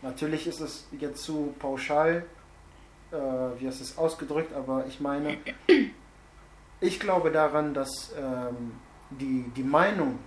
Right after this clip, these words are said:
der A-F-D-Wähler, die kommt, weil sie wenig Kontakt mit, äh, wenig positiven Kontakt nochmal, wenig positiven Kontakt zu, äh, zu den Flüchtlingen beziehungsweise zu den Ausländern haben. Und dementsprechend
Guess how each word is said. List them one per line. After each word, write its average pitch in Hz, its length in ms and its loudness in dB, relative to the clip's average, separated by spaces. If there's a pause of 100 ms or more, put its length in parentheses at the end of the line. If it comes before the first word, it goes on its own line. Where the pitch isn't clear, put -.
(100)
der 131 420 -2
A-F-D-Wähler, 135 760 -4 (160)
die - 60 -10
kommt, 208 380 -4 (520)
weil 135 200 -2
sie 131 460 0 (300)
wenig 160 440 2
Kontakt 151 520 0
mit, 139 160 -2
äh, 127 800 -12
wenig 165 320 0
positiven 151 560 -2
Kontakt 131 400 -4
nochmal, 127 380 -6 (440)
wenig 143 220 0
positiven 175 500 -4
Kontakt 170 440 -2
zu, 233 380 -2 (580)
äh, 139 320 4
zu 143 140 -6
den 135 220 -2
Flüchtlingen 180 480 0
beziehungsweise 143 520 -4
zu 147 100 -8
den 135 180 0
Ausländern 135 600 0
haben. 110 180 -12 (520)
Und 131 180 -2
dementsprechend 175 720 2